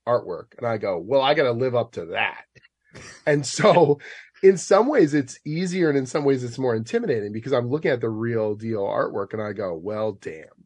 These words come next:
you know, he's drawing this Renaissance painting of death. I've gotta, you know, pull out every Robert E. Howard worthy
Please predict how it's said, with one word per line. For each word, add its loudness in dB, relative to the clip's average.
you -8
know, -8
he's -8
drawing -6
this -10
Renaissance -6
painting -8
of -10
death. -2
I've -10
gotta, -4
you -4
know, -8
pull -4
out -2
every -4
Robert -2
E. -6
Howard -4
worthy -6